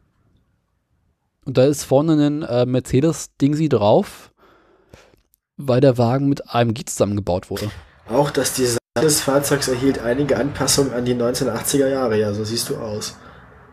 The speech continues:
Speaker 1: Mit einem A M G V acht drin. <laughs> Fünf Komma sechs Liter Hubraum, <laughs> dreihundertfünfundsechzig P S.
Speaker 2: Oh Gott.
Speaker 1: Ein P S für jeden Tag im Jahr.
Speaker 2: Bis zweitausendeins hergestellt, insgesamt entstanden dreißig Exemplare.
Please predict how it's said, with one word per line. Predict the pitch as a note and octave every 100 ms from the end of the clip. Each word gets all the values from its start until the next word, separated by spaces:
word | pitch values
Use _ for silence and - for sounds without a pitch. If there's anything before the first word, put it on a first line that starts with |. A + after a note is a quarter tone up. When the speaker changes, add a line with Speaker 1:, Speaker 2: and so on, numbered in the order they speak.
| _ -
Speaker 1:
Mit | B2+
einem | C3
A | A2 A#2+
M | A2+
G | A#2
V | - D3
acht | D3+ - -
drin. | G#2 -
<laughs> | - - - - _ _ _ _ _ _ _ _ _ -
Fünf | D3+ D3
Komma | - D3
sechs | C3 C#3
Liter | D3 C#3 A#2
Hubraum, | D#3+ - - G3+ - -
<laughs> | - _
dreihundertfünfundsechzig | - B2+ B2 B2 B2+ B2 C3 - -
P | C#3
S. | - - _ - -
Speaker 2:
Oh | - - - -
Gott. | - - - _ _ _ _ _ _ _
Speaker 1:
Ein | A#2 A2+
P | C3+
S | C#3+
für | C3+
jeden | B2+ D3
Tag | C#3 C#3+
im | A2+
Jahr. | G2+ G#2+ - _ _ _ _ _ _ _ - - - -
Speaker 2:
Bis | A#2 -
zweitausendeins | - A2 A2 A#2+ A#2 A#2 F2 A#2 D3 D3
hergestellt, | C#3+ F3+ - D3+ D3
insgesamt | D3 - C3+ C#3 C3+
entstanden | C3+ - B2 B2
dreißig | G#2+ G2+ B2+ D3+
Exemplare. | - - C#3+ C#3+ C3+ A#2 G#2 G#2